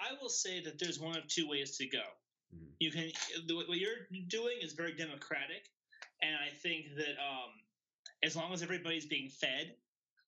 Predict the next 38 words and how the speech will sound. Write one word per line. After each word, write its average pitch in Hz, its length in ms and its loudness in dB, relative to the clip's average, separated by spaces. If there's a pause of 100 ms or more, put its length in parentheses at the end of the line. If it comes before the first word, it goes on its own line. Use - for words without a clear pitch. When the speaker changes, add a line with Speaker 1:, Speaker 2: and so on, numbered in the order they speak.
Speaker 1:
then 147 300 0
it's 131 140 -4
great 156 400 0
and 143 80 -6
it'll 139 140 -4
totally 143 400 -2
work. 151 280 -2 (800)
I, 180 100 2 (360)
I 277 60 0
have 247 160 -2
found 220 500 0
that, 156 160 -8
like, 151 220 0 (100)
I, 170 80 0
I - 480 0
have 202 140 0
a 165 40 -8
kinda 170 220 0 (120)
codependent 160 500 -2
streak 175 320 -2
in 165 120 -2
me, 175 120 4
and 147 100 -2
there's 131 120 -4
this 131 200 -2
part 151 160 0
of 143 60 -6
me 151 180 0
that, 139 100 -10
like, 135 180 0
definitely 147 300 0
tries 147 260 0
to 147 60 -6
please 165 440 0
everybody 151 480 0
and 143 100 -2
ends 139 220 -2
up 143 100 0